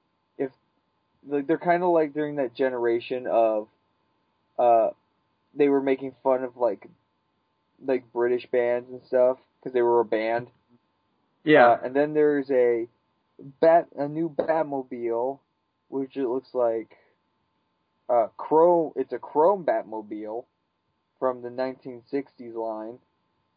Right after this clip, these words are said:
Speaker 2: Yeah.
Speaker 1: Which
Speaker 2: That's kinda
Speaker 1: is kinda
Speaker 2: cool.
Speaker 1: fun. Uh, there was a, there was a Batman statue, too, that was, oh,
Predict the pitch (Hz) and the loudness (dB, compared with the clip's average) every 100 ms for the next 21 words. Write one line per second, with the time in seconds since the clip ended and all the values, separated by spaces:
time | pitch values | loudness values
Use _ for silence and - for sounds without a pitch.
0 | _ _ 165 156 120 127 160 _ 127 - | _ _ 0 4 4 0 -8 _ -20 -20
1 | - - 226 330 202 127 120 107 - 113 | -8 -4 -2 0 -2 0 -2 -2 -6 -4
2 | 110 123 131 _ _ - 123 123 120 143 | -4 -6 -12 _ _ 0 4 6 4 4
3 | 196 208 214 180 - _ _ _ 160 180 | 2 2 2 0 -2 _ _ _ -4 -2
4 | 165 - 156 170 156 123 - - 113 113 | -4 0 2 2 0 -10 -10 -6 -6 -6
5 | 101 92 - 139 127 107 107 85 107 104 | -16 -20 -10 -6 -4 -4 -6 -6 -8 -10
6 | 95 _ _ _ _ _ - 143 131 | -14 _ _ _ _ _ 0 4 4